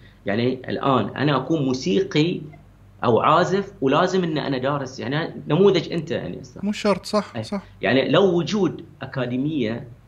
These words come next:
Speaker 2: إيه.
Speaker 1: للموسيقى كانت موجودة، ما
Speaker 2: إيه.
Speaker 1: كان بيكون لها أثر إيجابي أكثر إلك وأنت
Speaker 2: أكيد طبعًا، أكيد.
Speaker 1: طبعًا أنت ما بتترك
Speaker 2: أكيد.
Speaker 1: تخصصك، يعني
Speaker 2: أكيد.
Speaker 1: أنت، أنت بتضل تدرس كمبيوتر تخصص.
Speaker 2: بس حتى،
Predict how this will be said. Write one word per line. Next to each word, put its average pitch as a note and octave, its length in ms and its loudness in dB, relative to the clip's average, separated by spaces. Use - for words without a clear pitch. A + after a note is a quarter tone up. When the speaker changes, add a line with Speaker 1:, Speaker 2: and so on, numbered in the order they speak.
Speaker 2:
إيه. C3+ 260 -6
Speaker 1:
للموسيقى B2+ 600 2
كانت C#3+ 340 0
موجودة، A#2 600 0
ما D#3+ 120 4
Speaker 2:
إيه. F#3 60 2
Speaker 1:
كان F#3 240 2
بيكون D3+ 260 -2
لها D3+ 400 0
أثر D3+ 200 -2
إيجابي C3 560 -2
أكثر D#3 360 0
إلك D#3 420 -2
وأنت C#3+ 220 2
Speaker 2:
أكيد D#3+ 360 2
طبعًا، D#3+ 360 0
أكيد. D#3+ 320 -4
Speaker 1:
طبعًا C#3 160 2
أنت D#3 120 -2
ما G3 120 2
بتترك A3+ 340 -2
Speaker 2:
أكيد. - 120 -8
Speaker 1:
تخصصك، E3+ 640 -2
يعني G#2+ 300 -4
Speaker 2:
أكيد. F#3+ 240 -4
Speaker 1:
أنت، F3 120 -2
أنت C#3+ 320 0
بتضل B2+ 460 0
تدرس F#3+ 560 -2
كمبيوتر D3 400 2
تخصص. D#3 280 0
Speaker 2:
بس D#3+ 140 2
حتى، A3 380 2